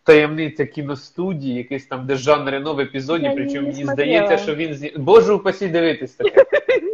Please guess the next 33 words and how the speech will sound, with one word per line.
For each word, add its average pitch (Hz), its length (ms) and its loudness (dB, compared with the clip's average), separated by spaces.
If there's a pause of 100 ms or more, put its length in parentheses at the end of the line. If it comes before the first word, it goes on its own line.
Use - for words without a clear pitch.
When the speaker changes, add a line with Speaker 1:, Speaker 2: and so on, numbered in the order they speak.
(220)
Speaker 1:
<laughs> 175 480 0 (320)
Який 147 360 2
знявся 165 340 -2
в 440 100 2
Speaker 2:
Знаете, - 160 0
Speaker 1:
епізоді 370 200 -2
Speaker 2:
иногда, 381 280 2
Speaker 1:
і 311 120 -2
Speaker 2:
иногда 349 340 -4
такое 440 320 -8
нужно 392 300 -14
смотреть, 370 420 -12 (100)
чтобы 359 180 -16
понимать, 349 440 -8
что - 220 -14
лучше 381 320 -14
не 330 200 -10
делать. 247 600 -4
<laughs> - 560 -6
Speaker 1:
Перші 170 400 6
двадцять 160 440 2
хвилин 165 360 0
я 151 300 2
сиджу 151 500 -4
і 170 40 0
думаю, 147 420 -4
це 151 120 -2
ж - 100 -10
предпрем'єрний, 151 960 -2
ну, 143 140 -10
ми 131 160 -10
сидимо 139 500 -8
там, 127 480 -10